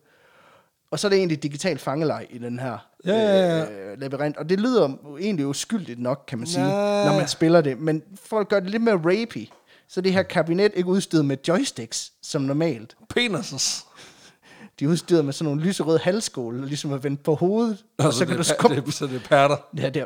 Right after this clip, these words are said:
Speaker 1: spil og patter.
Speaker 2: <laughs> Spil og patter.
Speaker 1: <laughs> Og så river du ligesom i dem for at styre din figur rundt.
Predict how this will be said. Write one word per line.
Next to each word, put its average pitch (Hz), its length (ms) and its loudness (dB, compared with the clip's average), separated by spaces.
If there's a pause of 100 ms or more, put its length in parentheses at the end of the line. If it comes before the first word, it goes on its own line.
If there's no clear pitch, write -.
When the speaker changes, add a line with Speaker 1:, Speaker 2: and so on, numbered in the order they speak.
Speaker 1:
spil 185 300 4
og 135 60 -2
patter. 143 580 -2
Speaker 2:
<laughs> - 180 -6
Spil - 540 -2
og - 280 -4
patter. 147 260 0 (1200)
Speaker 1:
<laughs> 214 100 4 (1600)
Og 143 80 -4
så 180 400 4
river 180 240 4
du 135 80 -4
ligesom 156 240 -2
i 143 40 0
dem 147 180 0
for 160 100 -2
at 147 60 0
styre 175 260 0
din 160 160 -4
figur 156 400 -6
rundt. 143 260 -2